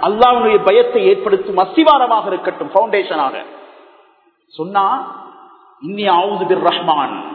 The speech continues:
அல்லாஹ்விடத்திலே நான் பாதுகாப்பு தேடுகிறேன், அல்லாஹ்வுடைய பேரை சொல்லி உங்கள்கிட்ட பாதுகாப்பு தேடுகிறேன். இன் குந்த தக்கியா, நீங்களும் உண்மையான ஒரு ஆம்பளை" என்று சொன்னா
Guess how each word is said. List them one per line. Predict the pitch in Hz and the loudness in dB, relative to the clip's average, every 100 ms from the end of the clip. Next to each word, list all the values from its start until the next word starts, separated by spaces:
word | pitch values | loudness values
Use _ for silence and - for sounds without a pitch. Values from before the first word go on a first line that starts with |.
| - - - - - _ _ 127 | -18 -20 -20 -20 -20 _ _ -8
அல்லாஹ்விடத்திலே | 147 160 180 170 156 - 156 | -4 2 2 2 -4 -6 -6
நான் | 143 131 - | -8 -8 -6
பாதுகாப்பு | 147 180 170 156 151 | -4 -2 -2 -4 -4
தேடுகிறேன், | 156 143 139 135 110 - - - - - - | -4 -2 -2 -4 -4 -10 -18 -20 -20 -20 -8
அல்லாஹ்வுடைய | 170 175 208 226 196 - | -2 2 2 2 -2 0
பேரை | 185 214 214 190 | 0 2 0 -4
சொல்லி | 196 208 | 0 0
உங்கள்கிட்ட | 175 175 185 | 2 2 0
பாதுகாப்பு | - 175 190 180 165 165 | 2 2 2 0 0 -2
தேடுகிறேன். | 165 160 160 160 127 - - - | -4 -2 0 0 -2 -10 -14 -10
இன் | 196 240 233 | -6 -4 -4
குந்த | 233 220 220 - | -6 -2 -2 0
தக்கியா, | 196 294 320 320 247 165 160 - - - - - - | 0 2 4 4 4 2 -4 -6 -8 -10 -10 -12 -12
நீங்களும் | - 170 190 196 175 | -8 -4 0 0 -2
உண்மையான | 180 190 196 196 | -4 -2 0 0
ஒரு | 185 | 0
ஆம்பளை" | 170 175 180 | 0 0 2
என்று | 180 170 - | 2 0 -4
சொன்னா | 165 147 | -6 -6